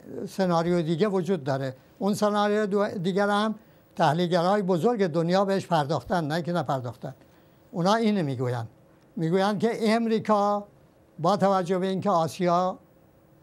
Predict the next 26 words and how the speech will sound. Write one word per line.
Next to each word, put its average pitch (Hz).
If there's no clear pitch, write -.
سر 180
برآورده 151
دیگه، 147
محل 151
حرف 190
نیست، 139
الان 156
در، 151
از 147
لحاظ 147
اقتصاد 170
داره 180
می‌شه 202
سنگر 175
اول 185
اقتصاد 175
دنیا، 151
اقتصاد 156
چین، 202
اقتصاد 156
ژاپن، 202
اژدهاهای، 156
اه، 170
د-، 170
اقیانوس 160
کبیر، 180